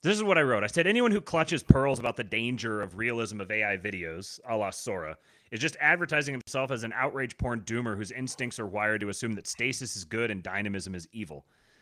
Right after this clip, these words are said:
<clears throat> It only takes a third brain cell to recognize that the inability to differentiate between what is real and what is not will naturally produce two effects. One, new techniques that we don't know about yet,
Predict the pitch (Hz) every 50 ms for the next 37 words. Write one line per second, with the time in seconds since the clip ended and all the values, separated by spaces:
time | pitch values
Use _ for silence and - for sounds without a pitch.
0 | _ _ _ - - - - 196 170 127 127 131 - - - 135 156 190 196 -
1 | - 185 - - 147 - - 165 170 170 117 - - 123 135 139 135 - - 113
2 | 107 104 98 107 123 - - 117 104 101 92 92 82 104 101 - 113 117 131 151
3 | 135 104 123 131 131 131 127 113 104 87 117 - - 113 117 117 - - 117 101
4 | 95 107 - 123 117 101 95 123 120 107 92 95 110 120 120 120 110 101 101 101
5 | 95 85 92 104 113 110 101 101 110 104 101 107 120 - - 127 110 - - 104
6 | 101 101 - - - 131 120 110 - - 90 - - - - - - - _ _
7 | _ _ _ _ _ _ _ _ _ _ - 107 190 160 110 117 147 139 - _
8 | _ _ _ _ _ _ _ _ _ _ _ _ 92 104 151 214 233 - 208 190
9 | - - 180 175 139 143 - - - 139 135 156 196 233 233 214 226 220 214 156
10 | 147 147 160 - 160 143 107 120 -